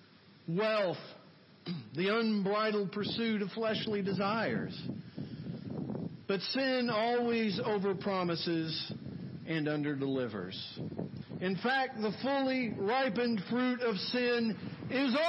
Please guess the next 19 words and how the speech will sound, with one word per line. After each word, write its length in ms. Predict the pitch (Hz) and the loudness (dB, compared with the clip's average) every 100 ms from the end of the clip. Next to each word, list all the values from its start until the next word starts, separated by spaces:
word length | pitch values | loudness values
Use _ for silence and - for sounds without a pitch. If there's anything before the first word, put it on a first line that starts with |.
| 359 | 4
only, 500 | 339 285 214 160 107 - - - - - - - | 4 4 4 2 0 -6 -10 -10 -12 -14 -12 -2
it 160 | 262 285 | 2 4
is 200 | 294 269 | 4 4
only 580 | 311 311 269 269 247 202 151 147 | 4 4 4 4 2 2 -2 2
death, 420 | 294 277 190 - - - - - 160 | 2 4 2 -2 -10 -14 -16 -6 0
destruction, 1000 | 214 - - 269 - - 220 170 127 107 - - | 0 0 2 2 2 0 2 2 -2 -6 -14 -4
and 280 | 214 202 180 | 0 0 0
pain. 500 | 202 196 165 135 104 - - - - - - - - - | 0 2 2 0 -2 -6 -8 -10 -10 -12 -16 -18 -18 -4
There's 220 | 175 175 | -2 0
no 200 | 208 220 | 0 2
escaping 600 | 226 - 254 254 147 113 | 0 -2 -2 -2 -4 -6
that. 180 | 104 98 101 - - - - - - - - - - | -8 -10 -14 -16 -18 -20 -20 -20 -20 -20 -20 -6 0
The 100 | 185 | 2
good 220 | 285 269 | 2 2
news, 360 | 214 180 160 | 4 4 2
however, 560 | 170 156 151 156 214 220 - - - | 2 2 4 2 0 -2 -8 -18 -2
is 160 | 214 185 | 0 2
that 200 | 240 240 | 2 2
God's, 560 | 202 254 285 277 220 | 2 2 4 2 0